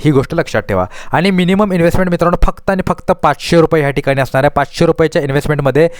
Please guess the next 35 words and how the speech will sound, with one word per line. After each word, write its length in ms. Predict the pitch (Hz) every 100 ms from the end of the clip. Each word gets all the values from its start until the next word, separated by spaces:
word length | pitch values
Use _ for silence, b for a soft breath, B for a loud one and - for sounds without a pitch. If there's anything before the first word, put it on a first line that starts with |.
| B -
रेल्वे 340 | 156 156 170
सेक्टरचे 460 | 175 170 160 151 170
सगळे 320 | - 139 160
स्टॉक्स 320 | - 156 -
तुम्ही 140 | 151 147
बाय 160 | 135 -
करू 120 | 143
शकता 340 | 139 135 147 185 B B -
आणि 180 | 143
सगळ्या 360 | 156 160 143 170
स्टॉकची 420 | - 160 - -
जी 100 | 151
काही 160 | 165 160
मोमेंटम 440 | 147 160 170 165
आहे 100 | 147 147
त्याचा 220 | 127 147
लाभ 340 | 120 131 127 -
तुम्ही 160 | 135 135
ह्या 80 | 117
ठिकाणी 280 | 107 143 151
उचलू 260 | 135 110
शकता. 340 | 110 101 92 90 B B -
आता 180 | 151 196
आपण 140 | 202
थोडीशी 260 | 196 190 214
पोर्टफोलिओबद्दल 720 | - 165 - 185 180 170 175
चर्चा 320 | 170 156 156
करूया 180 | 151 160
की 80 | 175
ह्या 100 | 165
पोर्टफोलिओमध्ये 600 | - 151 - 160 156 190
कोणकोणते 440 | 190 180 170 151
स्टॉक्स 240 | 135 123 113
असणार 240 | 113 101
आहेत. 120 | 95